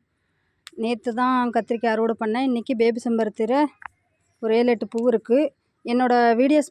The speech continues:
பிடிச்சிருந்துச்சின்னா லைக் ஒண்ணு போடுங்க. லைக் போட்டுட்டு வீடியோவுக்கு சப்போர்ட் பண்ணுங்க. ஸ்கிப் பண்ணாம பாருங்க.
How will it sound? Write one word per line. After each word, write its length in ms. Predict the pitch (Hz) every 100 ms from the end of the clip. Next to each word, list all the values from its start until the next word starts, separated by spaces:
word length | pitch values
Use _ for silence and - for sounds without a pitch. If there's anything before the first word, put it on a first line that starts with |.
| -
பிடிச்சிருந்துச்சின்னா 600 | 262 247 277 247 233 269
லைக் 300 | 254 226 220
ஒண்ணு 80 | 226
போடுங்க. 560 | 220 208 202 190 226 302 - _ _ _ _ 214
லைக் 220 | 220 233 -
போட்டுட்டு 380 | 226 226 226 254
வீடியோவுக்கு 460 | 226 220 220 -
சப்போர்ட் 240 | 202 220 208
பண்ணுங்க. 380 | 208 202 220 262
ஸ்கிப் 340 | - 214 -
பண்ணாம 400 | 233 226 220 240
பாருங்க. 420 | 220 208 202 196